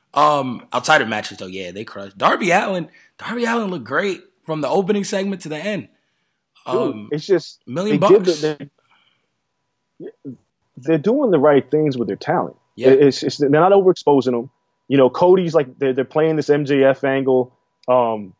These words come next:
Speaker 2: however, they, I mean, it's, we all figured he's gonna turn at some point, but just hasn't happened yet. Like, they're, they're not overexposing their talent. Some guys disappear. You know, like, the matches, you're getting, like, good twenty minute matches.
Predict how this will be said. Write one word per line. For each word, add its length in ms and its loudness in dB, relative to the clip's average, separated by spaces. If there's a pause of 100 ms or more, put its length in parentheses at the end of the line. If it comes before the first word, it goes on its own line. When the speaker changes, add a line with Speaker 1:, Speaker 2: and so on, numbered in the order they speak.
Speaker 2:
however, 340 0
they, 220 -2
I 60 -4
mean, 360 -6
it's, 220 -8
we 200 4
all 220 6
figured 320 -2
he's 140 -2
gonna 160 -10
turn 280 -8
at 80 -10
some 260 0
point, 340 -12
but 200 0 (360)
just 140 0
hasn't 240 2
happened 360 0
yet. 140 0
Like, 140 4
they're, 200 2 (520)
they're 160 4
not 300 4
overexposing 840 0
their 100 -2
talent. 420 -2
Some 180 -4
guys 240 4
disappear. 640 0 (340)
You 120 -4
know, 220 4
like, 360 0
the 80 -2
matches, 480 2
you're 100 -2
getting, 180 2
like, 200 -6
good 200 0
twenty 280 0
minute 200 2
matches. 580 0